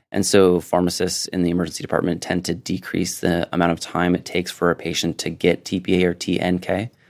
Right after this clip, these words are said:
The timeliness of antibiotics in sepsis is another huge area of concern for most institutions.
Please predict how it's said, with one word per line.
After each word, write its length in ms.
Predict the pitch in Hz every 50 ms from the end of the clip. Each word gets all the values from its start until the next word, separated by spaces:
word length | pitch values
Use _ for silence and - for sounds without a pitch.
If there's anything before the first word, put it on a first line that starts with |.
| _ _ _ _ _ _ _ _ _ _ _ _ -
The 120 | - 82
timeliness 640 | - - - - 101 104 107 107 104 104 101 95 -
of 120 | 95 92 -
antibiotics 800 | - 92 92 85 87 85 85 87 90 90 92 92 - - -
in 360 | - - 87 87 87 87 85
sepsis 640 | 85 - - - 90 87 - - - - 95 - -
is 120 | 87 87 -
another 320 | 87 85 85 90 85 82
huge 460 | 82 - - - 92 95 90 87 - -
area 300 | - 85 82 85 87 87
of 120 | 85 -
concern 520 | - 85 82 - - 87 82 85 87 90 90
for 180 | 90 - 85
most 360 | 80 80 82 82 82 - - 87
institutions. 680 | 87 87 - - - - 90 87 - 110 110 113 -